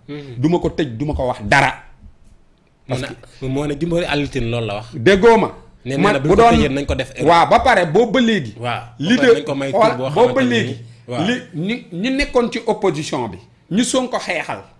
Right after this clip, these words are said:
Speaker 2: Ñi ñu xeexal ba wañ seen loxo, nangu réew mi ci seen loxo ba do-, ba nekk ci réew mi.
Speaker 1: Mhm.
Speaker 2: Boobu ba léegi mënuñoo bokk, xam nga loolu.
Speaker 1: Dëgg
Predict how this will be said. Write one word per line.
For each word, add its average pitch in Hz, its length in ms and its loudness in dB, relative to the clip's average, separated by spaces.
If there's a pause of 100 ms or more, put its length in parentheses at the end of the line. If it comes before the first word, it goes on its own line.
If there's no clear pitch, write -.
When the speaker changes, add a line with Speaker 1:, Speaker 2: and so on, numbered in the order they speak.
(580)
Speaker 2:
Ñi 165 260 -4
ñu 269 100 0
xeexal 214 380 -2
ba 180 120 -2
wañ 220 240 -2
seen 185 300 -4
loxo, 165 220 -4
nangu 214 540 -6
réew 202 220 -2
mi 170 120 -4
ci 180 120 -8
seen 180 240 -6
loxo 160 200 -6
ba 170 120 -2
do-, 175 260 -6
ba 170 120 -2
nekk 202 300 -6
ci 180 100 -2
réew 135 200 -2
mi. 90 100 -10 (120)
Speaker 1:
Mhm. 123 260 -12
Speaker 2:
Boobu 233 200 6
ba 247 80 8
léegi 202 240 4
mënuñoo 160 420 2
bokk, 120 400 0
xam 151 140 -2
nga 170 100 4
loolu. 110 180 2 (220)
Speaker 1:
Dëgg 98 160 -14